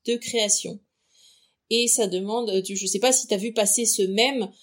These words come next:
euh, que moi j'ai beaucoup vu et qui m'a beaucoup fait rire, c'est, euh, euh, avec l'arrivée de l'intelligence artificielle, euh, les clients vont enfin devoir décrire précisément ce qu'ils ont en tête,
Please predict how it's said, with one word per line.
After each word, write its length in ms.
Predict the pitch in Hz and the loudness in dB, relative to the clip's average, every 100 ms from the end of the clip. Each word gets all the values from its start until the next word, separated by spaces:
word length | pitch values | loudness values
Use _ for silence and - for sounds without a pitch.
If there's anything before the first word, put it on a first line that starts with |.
| - _ 190 | -20 _ -2
euh, 320 | 185 180 175 | 0 0 -2
que 140 | 196 | -4
moi 200 | 185 214 | -2 0
j'ai 160 | 226 190 | 2 2
beaucoup 280 | 196 196 196 | 0 -8 -6
vu 120 | 226 | -6
et 40 | |
qui 100 | 214 | -6
m'a 120 | 175 | -8
beaucoup 260 | 170 180 196 | -6 -8 -4
fait 180 | 196 190 | -2 0
rire, 220 | 262 262 | 2 0
c'est, 340 | - 247 254 | 2 4 6
euh, 200 | 196 180 175 _ _ _ _ | 6 2 0 _ _ _ _
euh, 520 | 185 175 170 165 160 160 - | 0 0 -2 -8 -16 -8 0
avec 220 | 208 254 | 2 4
l'arrivée 320 | 220 214 247 | 4 6 6
de 60 | 226 | 4
l'intelligence 440 | 208 240 226 233 | 4 2 2 2
artificielle, 800 | 214 220 202 208 - 247 262 262 202 | 0 0 -4 -2 4 6 8 6 4
euh, 640 | 196 190 180 180 180 180 | 2 2 0 -2 -4 0
les 180 | 190 208 | 2 2
clients 360 | 247 226 262 | 0 0 0
vont 160 | 247 214 | 0 0
enfin 300 | 220 254 269 | 2 2 2
devoir 260 | 240 226 220 | 4 4 4
décrire 320 | 226 262 254 | 4 2 2
précisément 560 | 254 254 220 233 240 | 2 0 2 4 4
ce 100 | 240 | 0
qu'ils 160 | - 208 | -2 -4
ont 40 | 196 | -2
en 100 | 196 | 2
tête, 400 | 233 262 262 | 4 6 2